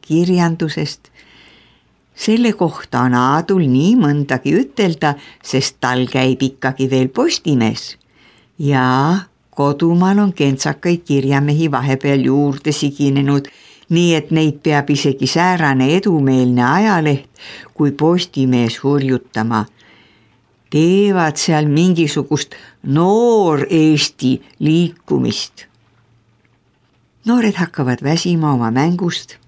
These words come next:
Agnes Soovik tuleb, palged jooksust õhetamas, ja istub otse Aadu kõrvale.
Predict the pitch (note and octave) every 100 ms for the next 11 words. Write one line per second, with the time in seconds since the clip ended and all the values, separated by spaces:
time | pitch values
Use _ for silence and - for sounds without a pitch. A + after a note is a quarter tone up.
0 | - - _ _ - G#3+ A3 F#3 D3+ -
1 | G3 B3 G#3 D#3+ - - D3+ E3 E3 E3
2 | - - - _ F#3 G3+ G3+ G3 D3+ E3+
3 | F3 F3 D#3 C#3 - B3+ G3+ - F#3+ F3
4 | E3 - - - - - E3+ D#3+ C4 D#4+
5 | A#3+ G3 F#3+ A#3+ - B3 G3 D3+ F3+ G3
6 | - C3 A#2+ A2+ A2+ A2